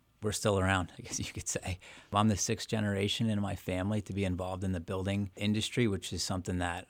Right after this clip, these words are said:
I'm really proud of. Like you said, community is, is really important to us as a company.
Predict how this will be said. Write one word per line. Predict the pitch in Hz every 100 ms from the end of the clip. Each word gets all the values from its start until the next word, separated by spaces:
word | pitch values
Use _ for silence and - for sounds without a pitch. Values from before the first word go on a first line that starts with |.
| -
I'm | 92
really | 92 92
proud | 87 95 87 95
of. | 101 104 - - - -
Like | 98 98
you |
said, | - 104 101 90 _
community | - 110 110 107 95
is, | 92 85 -
is | 92 87 90 -
really | 104 104
important | 95 - 101 92
to | - 95
us | 87
as | - 87
a | 90
company. | - 90 - 85 82